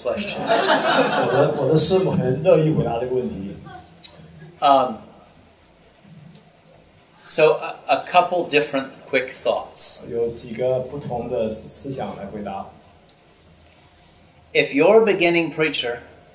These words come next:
Speaker 2: 如果你是一个开始讲道，初开始讲道的，
Speaker 1: And I acknowledge everybody has a different opinion about this.
Speaker 2: 我知道每一个人有可能不同意见，劝诫年-，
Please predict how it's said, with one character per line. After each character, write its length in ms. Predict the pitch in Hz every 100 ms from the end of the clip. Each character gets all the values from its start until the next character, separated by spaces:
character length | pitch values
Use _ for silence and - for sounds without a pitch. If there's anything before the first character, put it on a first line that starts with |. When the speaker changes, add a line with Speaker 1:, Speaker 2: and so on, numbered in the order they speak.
| -
Speaker 2:
如 60 | 127
果 40 |
你 80 | 127
是 220 | - 170
一 20 |
个 120 | 156 -
开 240 | 151 156
始 160 | 151 -
讲 180 | 104
道， 160 | 117 117
初 240 | - 135 131
开 100 | 135
始 120 | -
讲 140 | 101 98
道 100 | 107
的， 340 | 98 - -
Speaker 1:
And 120 | 143 143
I 200 | 135 185
acknowledge 440 | 208 202 175 139
everybody 400 | 135 147 165 160
has 120 | 165
a 60 | 170
different 340 | 180 202 208
opinion 320 | 208 226 196
about 220 | 131 - 113
this. 380 | 110 - - 104
Speaker 2:
我 60 |
知 100 | 143
道 220 | 160 139
每 200 | 123 127 139
一 100 | 147
个 80 |
人 180 | 131 123
有 60 | 113
可 100 | 127
能 100 | 123
不 100 | 147
同 180 | 127 131
意 80 | 131
见， 260 | 123 110
劝 220 | - 113
诫 60 | 117 110
年-， 260 | 110 113